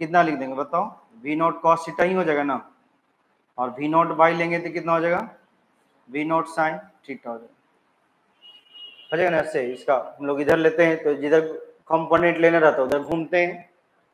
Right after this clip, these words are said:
जिधर कितना एंगल से घूमे, theta, उसमें cosine लगा दिए, इसके magnitude से multiply कर दिए। तो जिधर से theta लेते हैं उधर cos theta, बगल वाला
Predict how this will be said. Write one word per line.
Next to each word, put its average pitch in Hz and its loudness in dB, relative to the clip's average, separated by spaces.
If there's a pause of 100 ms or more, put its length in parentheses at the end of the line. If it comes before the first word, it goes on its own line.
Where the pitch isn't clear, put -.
जिधर 160 2
कितना 170 2
एंगल 175 2
से 151 -8
घूमे, 120 -6
theta, 151 -4 (640)
उसमें 143 -8
cosine 160 2
लगा 170 6
दिए, 170 2
इसके 170 -6
magnitude 160 0
से 208 -6 (240)
multiply 147 -2
कर 127 -12
दिए। 123 -20 (800)
तो 131 -2
जिधर 147 4
से 160 -4
theta 170 4
लेते 175 4
हैं 170 0
उधर 170 0 (180)
cos 160 2
theta, 127 -6
बगल 156 2
वाला 170 2